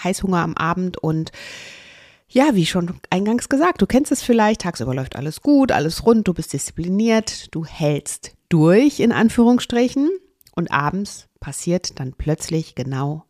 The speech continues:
das Gegenteil. Süßhunger. Und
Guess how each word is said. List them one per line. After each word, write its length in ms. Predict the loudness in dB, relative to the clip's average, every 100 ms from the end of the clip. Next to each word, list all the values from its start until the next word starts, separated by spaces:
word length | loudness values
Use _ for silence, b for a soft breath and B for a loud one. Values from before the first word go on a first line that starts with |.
| -12
das 240 | -10 -10 -12 _
Gegenteil. 640 | -2 0 -2 -6 -10 -10 -12 B B B B B B _ _
Süßhunger. 760 | -2 2 2 0 -6 -6 -10 -10
Und 340 | -4 -2 -2